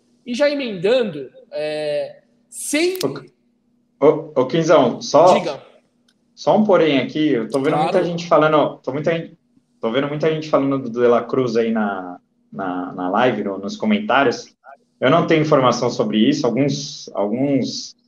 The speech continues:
Speaker 2: perfis de Twitter estão falando que o Palmeiras tem negociações avançadas aí com Nicolas De La Cruz, é irmão do Carlos Sanches, pra quem não sabe, uruguaio do, do River
Speaker 1: Jogador do
Speaker 2: Plate.
Speaker 1: River.
Speaker 2: Não deve ficar no River, é,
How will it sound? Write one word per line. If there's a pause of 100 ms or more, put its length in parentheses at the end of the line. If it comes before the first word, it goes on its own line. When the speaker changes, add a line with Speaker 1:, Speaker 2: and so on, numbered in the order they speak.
(320)
Speaker 2:
perfis
de
Twitter
estão
falando
que
o
Palmeiras
tem
negociações
avançadas
aí
com (400)
Nicolas
De
La
Cruz,
é
irmão
do
Carlos
Sanches,
pra
quem
não
sabe,
uruguaio
do,
do
River
Speaker 1:
Jogador
do
Speaker 2:
Plate.
Speaker 1:
River. (480)
Speaker 2:
Não
deve
ficar
no
River,
é,